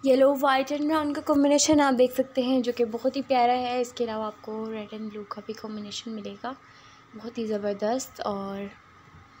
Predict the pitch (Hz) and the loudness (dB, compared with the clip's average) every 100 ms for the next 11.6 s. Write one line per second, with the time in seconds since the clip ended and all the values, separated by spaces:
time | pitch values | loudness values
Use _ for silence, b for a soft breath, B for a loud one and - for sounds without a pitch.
0 | B B B B - 214 220 214 202 226 | B B B B -8 -2 -2 -2 -6 -8
1 | 226 233 220 240 233 - 220 208 202 202 | -8 -8 -4 -4 -6 -6 -6 -4 -4 -6
2 | 202 220 214 202 202 202 196 220 220 208 | -8 -10 -10 -8 -6 -6 -6 -6 -10 -10
3 | 226 240 - - 240 233 240 233 240 254 | -12 -14 -14 -4 -4 -4 -8 -6 -4 -4
4 | 330 - - - - B B B B B | -6 -16 -20 -20 -20 B B B B B
5 | B - - B B B B - 254 254 | B -20 -20 B B B B -12 -10 -4
6 | 262 240 226 220 220 220 240 247 214 220 | -2 -2 -4 -6 -6 -6 -6 -6 -8 -10
7 | 220 214 214 240 226 208 202 202 202 202 | -10 -10 -12 -10 -8 -8 -8 -10 -12 -14
8 | 226 233 226 - 185 - 208 - - - | -12 -12 -14 -18 -18 -14 -14 -12 -12 -10
9 | 214 208 202 B B B - 214 240 233 | -10 -12 -14 B B B -16 -12 -10 -10
10 | 233 214 208 214 208 208 196 - 220 214 | -10 -10 -10 -12 -12 -12 -12 -12 -12 -10
11 | 220 208 214 226 277 | -10 -8 -8 -6 -8